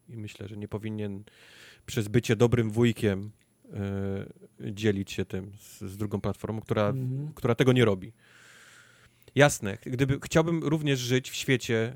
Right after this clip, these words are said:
Speaker 1: takim, gdzie nie ma, wiesz, ekskluzywów. W sensie jedna i druga, trzecia platforma mają te same gry i ty wybierasz tylko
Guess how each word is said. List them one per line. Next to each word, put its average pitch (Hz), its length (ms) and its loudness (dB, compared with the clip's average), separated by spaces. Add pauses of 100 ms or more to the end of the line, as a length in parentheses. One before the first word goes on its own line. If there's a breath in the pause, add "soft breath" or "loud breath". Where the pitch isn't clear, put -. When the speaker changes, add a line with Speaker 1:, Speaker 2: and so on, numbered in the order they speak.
Speaker 1:
takim, 123 480 -4
gdzie 113 280 -2
nie 117 160 0
ma, 107 420 2
wiesz, 104 160 -6
ekskluzywów. 101 760 -4
W - 60 -20
sensie 104 540 -2 (300)
jedna 127 360 0
i 113 60 0
druga, 113 420 2
trzecia 113 420 -2
platforma 110 460 -4
mają 107 280 -4
te 120 140 -2
same 113 280 -2
gry 117 380 -2
i 117 100 -10
ty 123 200 0
wybierasz 113 460 0
tylko 113 600 0